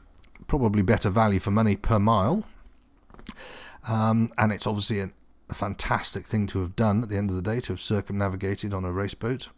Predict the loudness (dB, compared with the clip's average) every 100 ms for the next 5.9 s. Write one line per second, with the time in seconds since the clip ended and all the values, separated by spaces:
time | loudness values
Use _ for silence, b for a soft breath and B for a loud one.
0 | _ _ -8 -4 -2 -2 -4 -8 _ _
1 | _ _ -10 -4 -2 -2 -4 _ _ -20
2 | -20 B B B B B 4 6 6 2
3 | 2 2 2 -2 0 2 2 2 2 4
4 | 4 2 0 -10 -14 _ _ _ -2 0
5 | 2 6 6 6 6 2 2 0 -2